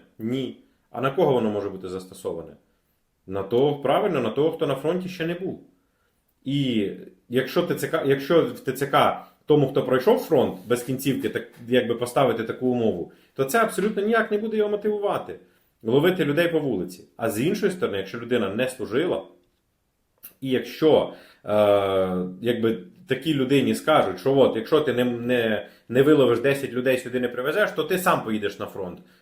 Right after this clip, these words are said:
Для нього це буде мотивацією краще за гроші, бо він не хоче поїхати на фронт. Розумієте? От в чому дилема. Тож, е, як то покажіть,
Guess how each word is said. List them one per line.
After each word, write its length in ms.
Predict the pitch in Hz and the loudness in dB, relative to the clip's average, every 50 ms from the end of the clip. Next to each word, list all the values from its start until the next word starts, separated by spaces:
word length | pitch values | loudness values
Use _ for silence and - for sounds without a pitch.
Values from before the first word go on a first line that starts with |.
| _ _ | _ _
Для 140 | - 90 95 | -6 -4 -2
нього 180 | 92 107 117 120 | 0 0 0 0
це 140 | 117 - 127 | -2 -4 -6
буде 200 | 131 139 135 131 | -4 -2 0 0
мотивацією 640 | 127 123 - 123 113 - 143 143 - - 151 147 143 | 0 0 -2 0 0 0 0 -2 -4 -8 -10 -10 -6
краще 320 | - 147 156 - - 147 | -4 -4 -4 -6 -6 -6
за 100 | 147 156 | -4 -4
гроші, 260 | 151 190 208 185 185 - 98 | -2 -2 -2 -2 -4 -6 -6
бо 80 | 104 107 | -4 -4
він 140 | 120 120 | -2 -2
не 80 | 117 117 | -4 -4
хоче 300 | 117 170 196 214 - 175 | -2 0 0 0 0 -4
поїхати 460 | - 113 104 98 - - 92 - 92 | -6 -6 -6 -6 -8 -12 -12 -12 -12
на 80 | 90 90 | -12 -14
фронт. 340 | - - 90 82 78 73 71 _ _ _ _ _ _ _ _ _ _ _ _ _ _ _ - | -14 -12 -12 -12 -12 -14 -20 _ _ _ _ _ _ _ _ _ _ _ _ _ _ _ -6
Розумієте? 640 | 101 101 104 101 113 120 147 180 208 - - 113 - - _ _ _ - - - _ _ - | -4 -4 -2 -2 -2 -2 -2 -2 -4 -6 -8 -14 -14 -16 _ _ _ -18 -18 -18 _ _ 0
От 160 | 143 156 156 | 0 0 0
в 60 | - | 0
чому 220 | - 180 175 165 151 | -2 0 2 2 4
дилема. 560 | 123 139 143 165 - - 104 85 78 - - - _ _ _ _ _ _ _ _ _ _ _ _ | 4 6 6 6 4 4 0 -2 -6 -10 -14 -18 _ _ _ _ _ _ _ _ _ _ _ _
Тож, 400 | - 131 135 139 139 139 - - | 0 2 2 2 0 -4 -6 0
е, 640 | 139 139 135 127 123 120 117 113 110 107 107 101 98 90 - - - - - - - _ _ _ _ _ _ _ _ - | 2 4 6 6 8 6 6 6 4 4 4 2 2 0 -2 -4 -10 -14 -18 -20 -20 _ _ _ _ _ _ _ _ -4
як 280 | 120 127 139 143 139 - | 2 2 2 2 2 2
то 600 | 160 151 143 135 127 120 110 104 - - - - _ _ _ _ - - | 4 4 6 8 8 6 6 4 0 -4 -14 -20 _ _ _ _ -12 -4
покажіть, 640 | - - 113 - - 90 190 190 139 - - - | -2 2 4 6 6 6 4 2 -2 -4 -10 -18